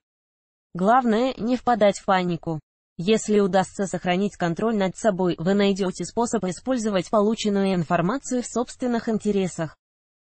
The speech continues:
Старайтесь меньше говорить, никому не доверяйте своих секретов. Излишняя откровенность в беседах с сомнительными. Водолеи, вас ожидает множество встреч и разговоров.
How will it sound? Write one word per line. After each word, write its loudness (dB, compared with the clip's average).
Старайтесь 0
меньше 0
говорить, 0
никому 0
не 0
доверяйте 0
своих -2
секретов. -2
Излишняя 0
откровенность 0
в -6
беседах 0
с -16
сомнительными. 2
Водолеи, 2
вас 2
ожидает 0
множество 0
встреч -4
и 2
разговоров. 0